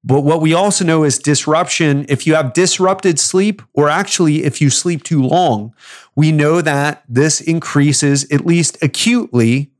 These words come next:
inflammation. And of course, they don't do long-term studies on that, but we also know that if your,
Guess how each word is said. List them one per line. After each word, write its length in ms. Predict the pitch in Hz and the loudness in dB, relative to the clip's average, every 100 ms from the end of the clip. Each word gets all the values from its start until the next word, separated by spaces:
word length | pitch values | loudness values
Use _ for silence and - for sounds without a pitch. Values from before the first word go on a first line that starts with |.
| _ | _
inflammation. 960 | 170 160 - 160 185 208 170 123 95 - _ _ _ - - - _ | -2 -2 0 0 2 0 -2 -4 -6 -12 _ _ _ -20 -20 -20 _
And 140 | - 147 | 0 0
of 80 | 147 | 2
course, 300 | 185 180 - | 0 0 0
they 100 | 160 | 2
don't 220 | 170 170 | 0 2
do 160 | 170 | 0
long-term 800 | 139 165 208 - - - - 135 | 2 0 0 -2 -6 -4 0 0
studies 420 | 131 - 127 127 131 | 0 0 0 0 0
on 120 | 123 | 0
that, 200 | 139 131 | 0 0
but 120 | 143 | 0
we 160 | 131 147 | 2 2
also 340 | 180 180 156 | 0 0 0
know 220 | 139 135 | 2 0
that 280 | 131 131 131 | 0 -2 -2
if 180 | 143 - | -2 0
your, 260 | 147 135 | 0 0